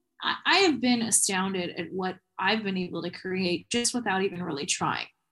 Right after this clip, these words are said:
Like, I do the bare minimum as a test, but even for, like, on my personal accounts, but for our client accounts,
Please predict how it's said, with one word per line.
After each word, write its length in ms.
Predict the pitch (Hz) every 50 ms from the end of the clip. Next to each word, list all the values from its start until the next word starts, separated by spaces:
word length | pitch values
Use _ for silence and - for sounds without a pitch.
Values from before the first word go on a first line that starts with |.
| _ _ _ _ _ _ _
Like, 140 | - 196 - -
I 140 | - 254 262
do 160 | 269 302 320
the 80 | 247 233
bare 320 | 196 180 196 196 190 185
minimum 460 | 185 180 160 170 185 202 220 247 262
as 240 | 262 - 196 190 180
a 40 | 165
test, 560 | 156 - - 117 147 240 311 - - - - - - - - - - _ _
but 120 | 226 233
even 420 | 226 180 240 226 220 254 254 247 226
for, 680 | 226 - 220 202 190 190 190 185 185 175 165 - - _
like, 180 | - 175 175 185
on 60 | 185
my 140 | 185 165 165
personal 420 | - - 170 175 - - 208 208
accounts, 400 | 208 - - 214 214 226 233 233
but 160 | - - 131 -
for 160 | - 190 180 -
our 160 | - 175 -
client 480 | - - 185 - - 190 208 226 226
accounts, 460 | 226 262 269 277 285 285 285 - -